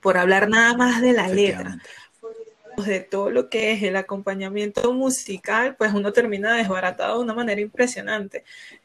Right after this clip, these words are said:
Speaker 1: O sea, tomando en cuenta el inicio, que es solo piano y voz, es muy lento, es como un proceso bastante doloroso y melancólico en ese acompañamiento melódico, y, y que
Speaker 2: Total.
Speaker 1: hay como una especie también como de llanto, como de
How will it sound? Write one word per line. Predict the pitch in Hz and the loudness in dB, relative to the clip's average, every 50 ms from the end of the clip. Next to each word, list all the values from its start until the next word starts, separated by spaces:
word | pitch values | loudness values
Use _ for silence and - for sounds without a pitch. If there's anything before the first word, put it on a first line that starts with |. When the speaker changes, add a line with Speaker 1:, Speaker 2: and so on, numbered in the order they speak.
| _ _ - - | _ _ 2 4
Speaker 1:
O | 214 | 4
sea, | 202 247 226 220 220 | 6 6 4 4 4
tomando | 233 208 220 214 214 226 | 2 2 2 2 2 2
en | 214 | 4
cuenta | 220 240 240 240 - 254 254 247 | 4 4 4 6 6 4 4 4
el | - - 233 220 208 | 4 4 4 4 4
inicio, | 208 202 214 226 240 233 - 247 240 247 | 4 4 4 4 4 4 4 2 2 2
que | - | 0
es | 220 - | -2 0
solo | - 214 220 220 | 0 2 2 2
piano | - - 226 220 196 190 196 202 208 | 2 2 2 4 4 4 2 0 -2
y | 208 208 | 0 2
voz, | 214 220 226 226 226 233 233 240 240 - - _ _ | 4 6 6 8 6 6 4 2 0 -4 -12 _ _
es | 226 220 202 | -6 -6 -4
muy | 214 220 214 208 | -2 -2 0 0
lento, | 214 226 240 254 254 247 240 233 233 - 233 233 240 - _ - - - _ _ | 2 2 2 2 2 0 -2 -2 0 0 0 0 -2 -6 _ -20 -20 -20 _ _
es | 220 202 | -6 -2
como | - - 254 262 262 | -2 -2 2 4 2
un | 240 214 | 2 4
proceso | - - 240 247 240 - 240 240 - 254 | 2 4 4 4 4 2 0 2 2 0
bastante | 240 233 - - - 214 208 202 202 - 226 233 | 0 0 -2 -6 -6 -6 -6 -6 -2 0 0 2
doloroso | 233 226 220 220 208 202 208 214 208 - - | 2 2 2 2 2 2 0 0 -2 -4 -8
y | 214 | -8
melancólico | 214 214 208 202 196 196 208 _ - 254 262 262 269 262 254 247 - 247 233 | -6 -6 -6 -6 -6 -8 -8 _ -2 0 0 0 0 -2 -4 0 0 0 0
en | 226 226 | 0 -4
ese | 214 208 - 220 | -6 -6 -6 -6
acompañamiento | 208 208 226 226 - 214 214 202 190 190 190 208 214 202 202 - 220 220 226 - _ _ _ _ | -6 -6 -10 -6 -6 -6 -6 -6 -8 -8 -8 -8 -8 -8 -8 -6 -6 -8 -8 -8 _ _ _ _
melódico, | 202 202 202 196 196 202 220 233 262 262 - - 311 - - - - - _ - - - - _ _ | -4 -2 0 2 2 4 4 4 2 2 -2 -6 -8 -8 -8 -18 -20 -20 _ -20 -20 -20 -20 _ _
y, | - 233 233 208 - | 6 6 6 4 4
y | - 240 214 | 0 0 0
que | - - | 4 4
Speaker 2:
Total. | 240 226 | 6 6
Speaker 1:
hay | 214 214 208 | 6 6 6
como | 208 262 262 269 | 4 4 4 4
una | 247 233 233 | 4 2 2
especie | 226 - - 254 240 247 254 247 | 0 2 0 0 2 2 0 0
también | 247 233 220 208 202 | -2 -4 -4 -8 -8
como | 214 233 233 226 | -8 -8 -6 -6
de | 208 196 202 | -6 -6 0
llanto, | - 269 269 269 254 247 240 254 240 247 | 2 2 2 4 2 2 4 4 4 4
como | 233 226 220 226 | 4 2 4 0
de | 220 - | -2 -2